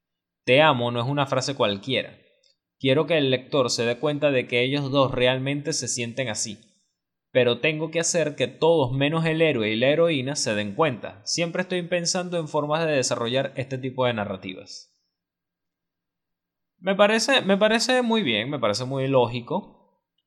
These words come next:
Y, y creo que es lo más normal, ¿no? O sea, en una historia, porque,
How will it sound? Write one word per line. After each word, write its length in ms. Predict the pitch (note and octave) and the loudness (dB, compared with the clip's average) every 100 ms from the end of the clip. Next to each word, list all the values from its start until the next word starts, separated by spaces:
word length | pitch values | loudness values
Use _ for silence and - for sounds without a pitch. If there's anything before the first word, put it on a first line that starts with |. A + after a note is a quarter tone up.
| - | -6
Y, 360 | A#2 G#2 A2+ G#2 | -4 -2 -2 -2
y 60 | |
creo 200 | A2 G#2+ | -2 -2
que 80 | B2+ | 0
es 60 | C3 | 2
lo 180 | C#3 | 2
más 600 | C3+ C3 C3 - - - B2 | 2 2 2 -2 -8 -12 -4
normal, 520 | B2+ A#2+ A2+ G2+ G2 | 0 0 2 0 0
¿no? 200 | D3 G2+ | -4 -6
O 40 | |
sea, 200 | - F#2 | -4 -6
en 80 | F#2 | -4
una 160 | G#2 A#2 | -2 -4
historia, 500 | - - G2 E2 E2 | -4 -4 -2 -4 -8
porque, 380 | G2 G2+ G2+ | -6 -6 -8